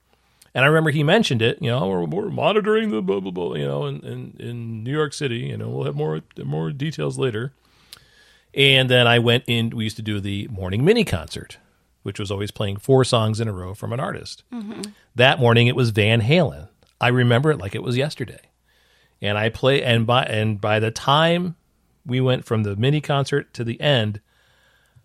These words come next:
Speaker 1: I said, I said, "Well, we're gonna, you know, still keeping," and then played the four songs, and then out it came out, it said, "We're under attack. We're being attacked," you know?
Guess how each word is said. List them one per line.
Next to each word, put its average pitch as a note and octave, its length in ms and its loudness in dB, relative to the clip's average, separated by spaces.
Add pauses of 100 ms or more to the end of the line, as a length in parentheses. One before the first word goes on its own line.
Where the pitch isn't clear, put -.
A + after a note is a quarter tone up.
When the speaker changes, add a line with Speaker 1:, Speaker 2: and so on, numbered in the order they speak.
(220)
Speaker 1:
I A2 180 -2
said, G#2 520 -2 (320)
I A2 100 -8
said, A2 180 -8
"Well, D#3+ 160 2
we're D#3+ 120 2
gonna, D#3 160 2
you C#3+ 100 -2
know, C3 320 -2
still C3+ 300 -6
keeping," C3 320 -6
and - 340 -8
then A2+ 460 -4 (500)
played C3+ 220 0
the B2+ 60 -2
four C3 220 0
songs, C3 440 -2
and G#2+ 200 -6
then G#2+ 140 -4
out B2 200 -2
it - 60 -8
came C3 160 -2
out, C3 180 0
it B2 40 -6
said, B2+ 280 -2 (340)
"We're C3 200 6
under A#2+ 220 4
attack. G2+ 540 -6 (760)
We're C#3+ 220 4
being C3+ 300 4
attacked," G#2 580 -4 (500)
you G2 120 -16
know? F#2 240 -18